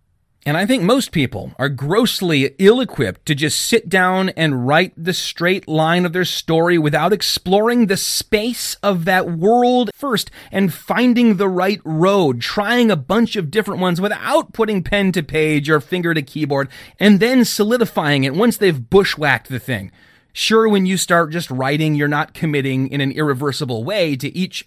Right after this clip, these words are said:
element you write down, but you are far more likely to stick with it if you've written it down and put some creative juice into it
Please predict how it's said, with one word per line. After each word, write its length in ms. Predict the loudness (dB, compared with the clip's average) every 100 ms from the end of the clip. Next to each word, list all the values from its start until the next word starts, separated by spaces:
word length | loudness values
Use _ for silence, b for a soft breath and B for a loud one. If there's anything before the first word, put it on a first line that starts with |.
| -6
element 360 | -2 -2 -2
you 120 | -4 -4
write 260 | -2 -4
down, 460 | -6 -2 0 0 -4 B B B
but 100 | -4
you 100 | -2
are 80 | -4
far 340 | -2 -2 2
more 280 | 2 2 2
likely 340 | 0 0 0
to 100 | -2
stick 360 | -4 -4 -4 -2
with 180 | -2 0
it 100 | -2
if 140 | -2
you've 140 | -6 -4
written 320 | 0 0 0
it 160 | -2
down 460 | -4 -2 0 0 0
and 260 | -2 -4 -4
put 180 | -4
some 200 | -2 -4
creative 500 | -4 -4 0 2 2
juice 360 | -2 0 0 0
into 260 | -2 0
it 120 | 0